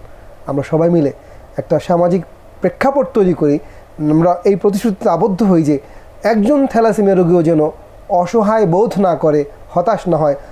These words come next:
বরং তারা যেন জানে যে আমরা সবাই তাদের জন্য আছি।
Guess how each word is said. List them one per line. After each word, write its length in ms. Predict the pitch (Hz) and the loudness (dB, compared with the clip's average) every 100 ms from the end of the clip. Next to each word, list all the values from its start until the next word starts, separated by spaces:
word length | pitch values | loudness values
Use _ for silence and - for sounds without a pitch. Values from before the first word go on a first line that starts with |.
| - | -4
বরং 160 | 175 180 | -2 0
তারা 220 | 202 233 | 0 0
যেন 160 | 247 226 | 2 2
জানে 280 | 202 190 | 2 2
যে 140 | 160 139 - - - | 0 -2 -6 -20 -8
আমরা 160 | 160 175 | -4 -2
সবাই 260 | - 190 | 0 0
তাদের 220 | 175 151 139 | 0 -2 0
জন্য 220 | 139 131 | 0 0
আছি। 240 | 123 117 | -2 -8